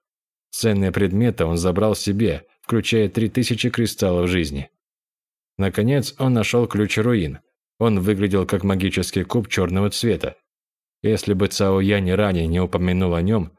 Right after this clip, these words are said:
то Линь Хуан отнесся бы к предмету как к мусору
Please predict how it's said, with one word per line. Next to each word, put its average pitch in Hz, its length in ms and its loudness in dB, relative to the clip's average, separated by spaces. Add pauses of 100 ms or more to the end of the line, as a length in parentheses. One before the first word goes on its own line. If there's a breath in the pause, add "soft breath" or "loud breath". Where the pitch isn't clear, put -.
(300)
то 110 120 2
Линь 117 180 2
Хуан 127 280 0
отнесся 117 460 0
бы 104 120 0
к - 60 -14
предмету 98 520 0
как 92 200 -2
к - 40 -6
мусору 92 520 -2